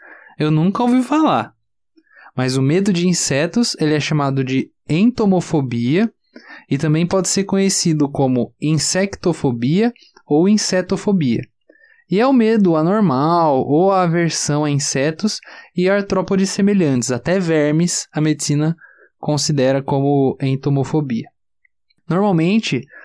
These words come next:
a pessoa que sofre esse tipo de doença, ela exagera a realidade, porque pra elas um, um simples inseto pode ser muito mais do que ele parece.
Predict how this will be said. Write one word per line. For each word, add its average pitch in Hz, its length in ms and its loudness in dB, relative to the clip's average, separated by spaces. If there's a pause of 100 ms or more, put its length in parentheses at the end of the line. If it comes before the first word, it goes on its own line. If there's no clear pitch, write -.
(140)
a 135 100 -4
pessoa 156 380 0
que 156 100 -4
sofre 151 380 -2
esse 143 160 -2
tipo 139 260 -4
de 135 120 0
doença, 131 540 -2
ela 143 460 0
exagera 135 680 0
a 135 60 -2
realidade, 131 640 -2 (480)
porque 131 340 0
pra 139 220 0
elas 165 400 2
um, 170 260 -2
um 151 80 0
simples 196 560 0
inseto 170 500 -2
pode 185 240 -4
ser 185 200 0
muito 185 280 0
mais 190 280 0
do 196 80 -2
que 208 80 -2
ele 202 100 0
parece. 190 600 -2